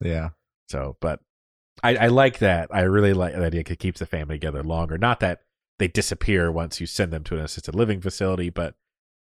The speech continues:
Speaker 2: when they're not next to you, it's, it's tough. You know?
Speaker 1: Yeah, definitely.
Speaker 2: I, I commend people that, uh, really take, you know, really go that extra mile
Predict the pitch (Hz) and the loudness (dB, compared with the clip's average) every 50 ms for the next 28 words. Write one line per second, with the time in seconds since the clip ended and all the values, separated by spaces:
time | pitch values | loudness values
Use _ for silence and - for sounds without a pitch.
0 | _ _ _ _ _ _ _ - 120 135 127 117 117 127 147 143 120 - - 101 | _ _ _ _ _ _ _ -2 -2 0 2 2 2 2 0 0 -2 -4 -4 -6
1 | 104 90 - - - - 90 87 87 85 87 - - - 98 - - - 165 85 | -6 -6 -6 -6 -10 -8 -6 -4 -2 -4 -4 -6 -6 -10 -8 -6 -4 -2 -2 -4
2 | - - - - - _ _ _ - - 76 80 85 85 82 80 78 80 - _ | -4 -8 -18 -20 -20 _ _ _ -14 -10 -6 -4 -2 0 0 0 -2 -4 -8 _
3 | _ _ _ _ _ _ - 101 98 90 90 85 82 80 80 80 - - - 82 | _ _ _ _ _ _ -4 -2 -2 0 0 -2 -2 -4 -4 -6 -6 -6 -4 0
4 | 87 87 87 82 80 82 - - 82 76 - - - 76 73 - - 53 50 50 | 0 0 0 0 -2 -6 -6 -6 -6 -8 -8 -10 -12 -12 -10 -8 -8 -8 -8 -10
5 | - - - - - 76 73 69 64 58 57 50 - - _ _ _ _ _ _ | -12 -16 -18 -16 -12 -8 -8 -8 -6 -8 -8 -10 -12 -14 _ _ _ _ _ _
6 | _ _ _ _ _ _ _ - 85 85 87 85 80 73 73 - - 80 80 - | _ _ _ _ _ _ _ -12 -6 -2 -2 0 0 -2 -4 -6 -8 -8 -8 -10
7 | 76 80 78 73 76 - - 95 95 92 87 80 78 - 90 82 80 78 80 78 | -10 -10 -8 -8 -8 -8 -6 -2 0 2 2 0 0 0 -2 -2 0 -2 -4 -6
8 | - - - 80 78 78 78 76 73 73 73 | -6 -8 -10 -8 -6 -6 -6 -6 -6 -8 -10